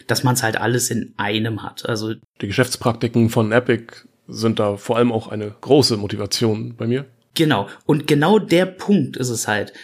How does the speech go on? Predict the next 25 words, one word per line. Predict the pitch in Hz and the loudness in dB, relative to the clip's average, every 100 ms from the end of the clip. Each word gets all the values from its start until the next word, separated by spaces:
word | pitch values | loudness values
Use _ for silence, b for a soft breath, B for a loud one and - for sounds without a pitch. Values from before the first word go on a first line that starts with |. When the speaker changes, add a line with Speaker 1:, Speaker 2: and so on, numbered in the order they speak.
| B B | B B
Speaker 1:
Also | 135 131 | 0 2
Epic | 180 202 208 - | 4 4 2 2
hat's | 165 | 0
ja | - | 2
im | 143 151 | 2 2
Prinzip | 143 127 - - | 2 2 2 4
bei | 127 | 4
uns | 156 165 - - | 4 4 4 2
dadurch | 143 127 190 196 | 0 2 4 4
verkackt, | 196 135 - 151 - - B B B B | 2 -2 0 -2 -2 -10 B B B B
dass | 131 127 | 0 0
sie | 147 143 131 127 - - 143 - - | 2 2 2 2 -2 -12 -12 -12 0
das | 139 - | 2 4
Etablierte | 160 - 131 123 196 220 | 2 4 2 4 2 4
von | 214 160 139 | 2 2 0
Konsolen, | - 131 120 123 170 233 247 | 2 2 2 2 4 4 4
dieses | 185 143 131 | 4 2 -2
Exklusive, | 131 135 - - 117 117 165 180 202 214 220 b b b b | 0 -2 -4 -4 -4 -2 -4 0 0 0 -4 b b b b
rübergebracht | 117 - 196 233 220 190 180 165 - - | -2 2 4 4 4 2 2 -2 -2 -4
haben | 165 165 165 | -4 -4 -2
auf | 131 131 | -2 0
den | 135 | 0
P | 131 | 0
C. | 131 - 87 - _ | -2 -2 -6 -10 _
Speaker 2:
Ja. | 127 113 | -2 -2